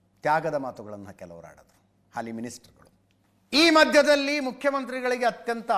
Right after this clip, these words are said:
ಆಪ್ತರಾಗಿರುವ ಮೂರು ಜನ ಸಚಿವರು ಒಂದು, ಒಂದು ಖಾಸಗಿ ಅಪಾರ್ಟ್ಮೆಂಟ್ನಲ್ಲಿ, ಫ್ಲ್ಯಾಟ್ನಲ್ಲಿ ಒಂದು ಸಭೆ ಮಾಡಿದ್ರು. ಸತೀಶ್ ಜಾರಕಿಹೊಳಿ, ಡಾಕ್ಟರ್ ಪರಮೇಶ್ವರ್, ಎಚ್ ಸಿ ಮಹದೇವಪ್ಪ, ಮೂರು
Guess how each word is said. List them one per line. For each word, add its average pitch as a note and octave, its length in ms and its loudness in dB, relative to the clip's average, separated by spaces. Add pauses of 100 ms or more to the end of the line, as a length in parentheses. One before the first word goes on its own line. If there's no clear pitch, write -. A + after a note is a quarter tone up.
ಆಪ್ತರಾಗಿರುವ G3+ 640 -4 (160)
ಮೂರು A3+ 300 -6
ಜನ F3+ 120 -4 (160)
ಸಚಿವರು C#3 480 -6 (840)
ಒಂದು, E3+ 200 -10 (100)
ಒಂದು G3+ 140 -10 (180)
ಖಾಸಗಿ G#3+ 500 -2 (140)
ಅಪಾರ್ಟ್ಮೆಂಟ್ನಲ್ಲಿ, D#3 880 -6
ಫ್ಲ್ಯಾಟ್ನಲ್ಲಿ F#3 560 -8
ಒಂದು G#2+ 200 -16
ಸಭೆ B2+ 280 -6
ಮಾಡಿದ್ರು. G#2+ 320 -14 (1200)
ಸತೀಶ್ C#3+ 340 -10
ಜಾರಕಿಹೊಳಿ, D3+ 440 -8 (600)
ಡಾಕ್ಟರ್ A2 320 -14
ಪರಮೇಶ್ವರ್, D3+ 500 -8 (440)
ಎಚ್ F#3+ 200 -8
ಸಿ A#3 160 -6
ಮಹದೇವಪ್ಪ, G#2 440 -10 (1080)
ಮೂರು G3 260 -6